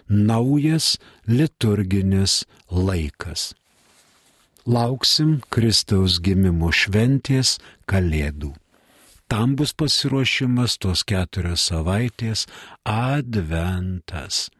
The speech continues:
Taigi po Kristaus karaliaus sekmadienį sekantis jau bus pirmasis Advento sekmadienis. Prašom kitą.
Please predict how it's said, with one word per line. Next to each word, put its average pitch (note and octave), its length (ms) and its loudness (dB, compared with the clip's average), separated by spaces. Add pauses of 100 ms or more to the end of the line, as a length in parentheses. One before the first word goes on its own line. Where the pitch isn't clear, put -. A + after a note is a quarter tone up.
(840)
Taigi A2+ 340 0
po G2+ 220 -2
Kristaus G2 640 -6
karaliaus D3 580 -2
sekmadienį B2+ 800 -2
sekantis G#2+ 800 -2
jau C#3+ 240 0
bus G2+ 460 -4 (800)
pirmasis A#2+ 800 -2 (240)
Advento E2 920 -4 (240)
sekmadienis. F2+ 1400 -12 (840)
Prašom G2 600 -4
kitą. C3 560 -6